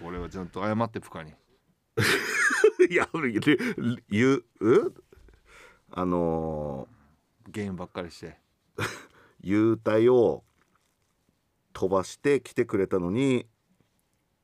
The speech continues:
Speaker 2: 気づかないですいませんでした。
Speaker 1: はい。よし。ちょっとプカ来週どんな感じか教えてください。
Speaker 2: うん。
Speaker 1: ハム卵ね。「トムさんとお別れなんてありえない！」と思っていましたが、最近、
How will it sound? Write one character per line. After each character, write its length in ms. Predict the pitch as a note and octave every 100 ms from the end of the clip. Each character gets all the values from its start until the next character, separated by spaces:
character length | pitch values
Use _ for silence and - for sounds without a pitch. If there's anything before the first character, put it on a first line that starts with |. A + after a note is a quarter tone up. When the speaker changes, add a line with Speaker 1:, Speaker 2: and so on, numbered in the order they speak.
| _ _ _ _ _ _ _
Speaker 2:
気 160 | - -
づ 140 | C3+
か 160 | G#2+ -
な 100 | D3+
い 40 |
で 140 | C3+ E3+
す 160 | -
い 40 | D#2
ま 160 | F2+
せ 140 | F#2+ A2
ん 60 |
で 100 | G2+
し 100 | D2+ -
た。 80 |
Speaker 1:
は 280 | D2 G#2 G2+ - F#2
い。 60 |
よ 120 | E2+ D2+
し。 200 | - _ _ -
ち 80 | G#2
ょ 40 |
っ 40 |
と 140 | F#2 E2+
プ 120 | -
カ 120 | G#2+
来 180 | F2+ F2+
週 160 | E2 F2+
ど 140 | F#2+
ん 40 | F2+
な 80 |
感 180 | E2 D#2+
じ 120 | D2+
か 100 | D2+ D2+
教 100 | E2
え 40 |
て 100 | C#2
く 80 | D2
だ 100 | D2+
さ 180 | F2 F#2+
い。 40 |
Speaker 2:
う 20 | C#2
ん。 380 | C#2 C2+ C2 B1+ - _
Speaker 1:
ハ 140 | A#2
ム 100 | A#2+
卵 440 | A2+ A#2+ A2 E2+ - -
ね。 360 | G#2+ B2+ B2+ - _ _ _ _ _ _
「ト 140 | - G3+
ム 80 | G3
さ 120 | G3
ん 60 |
と 120 | D#3 C#3
お 40 |
別 200 | D3 F#3
れ 80 | G#3
な 120 | A#3
ん 60 | G#3
て 80 |
あ 80 | G3+
り 100 | G#3+
え 120 | C4
な 360 | D4 G4 D4 B3+
い！」 140 | D#3+ - _
と 100 | D3+
思 160 | C#3 D3+
っ 40 |
て 120 | -
い 40 | A#2+
ま 120 | A2+
し 40 | A2
た 80 |
が、 100 | G2+
最 220 | G2 A#2 A2
近、 320 | A#2+ A#2+